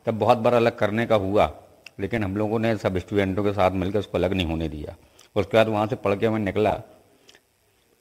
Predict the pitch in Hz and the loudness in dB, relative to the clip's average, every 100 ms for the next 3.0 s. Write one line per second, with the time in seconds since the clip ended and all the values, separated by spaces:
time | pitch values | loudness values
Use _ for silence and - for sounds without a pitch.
0 | _ _ _ 123 113 127 117 135 131 123 | _ _ _ -4 -2 -2 4 4 4 2
1 | 123 123 135 117 110 135 131 117 - 120 | 2 0 -2 0 0 2 0 -2 -4 -2
2 | 110 117 95 123 - 104 101 113 95 78 | -2 0 0 0 0 -4 2 2 2 -4